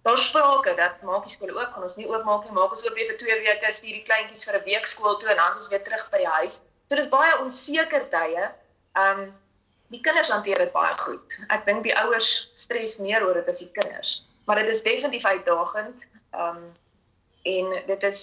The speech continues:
dit sit ekstra stres op 'n huishouding natuurlik, as jy moet voltyds werk en vir kleintjies sorg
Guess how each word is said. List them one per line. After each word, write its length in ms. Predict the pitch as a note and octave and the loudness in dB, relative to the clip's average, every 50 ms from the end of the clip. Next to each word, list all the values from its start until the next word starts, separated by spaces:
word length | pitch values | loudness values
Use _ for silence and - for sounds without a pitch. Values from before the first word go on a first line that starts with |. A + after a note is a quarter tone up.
| - G3 | -10 -12
dit 240 | G3 - _ - - | -12 -12 _ -4 -4
sit 180 | B3+ B3 - C#4 | -2 -2 -2 -2
ekstra 240 | C4 - - C#4+ A#3 A3 | -2 -2 0 2 2 2
stres 380 | - - - D4 C4+ A#3 - F#3 | 2 2 4 4 4 4 2 0
op 80 | - | 2
'n 140 | E3+ E3 E3 | 2 4 4
huishouding 460 | F3 - - - D#3 D3 D3+ C#3+ D#3+ E3 | 2 0 0 0 0 0 0 -2 -2 -4
natuurlik, 480 | E3 D#3+ - F3 E3 E3 F3 G#3 - - | -4 -6 -4 -6 -4 -2 -2 -2 -4 -4
as 100 | - - | -8 -10
jy 60 | F#3 F3+ | -10 -10
moet 120 | F3+ F3+ | -10 -6
voltyds 460 | - G#3 G3+ G3+ G3+ G3+ F#3 F3 - - | -4 -2 0 2 2 2 2 0 0 0
werk 460 | E3+ E3 F3 F#3 G3 - - - - | 2 4 4 2 2 -2 -6 -14 -16
en 160 | - G3+ G3+ | -16 -16 -16
vir 140 | G3+ - - - | -16 -10 -4 -2
kleintjies 340 | G3 G3+ G3+ G3+ G3+ - | -2 -2 -2 -6 -8 -8
sorg 380 | - G#3+ G3 G3+ G3+ - - - | -6 -6 -4 -2 -2 -2 -4 -4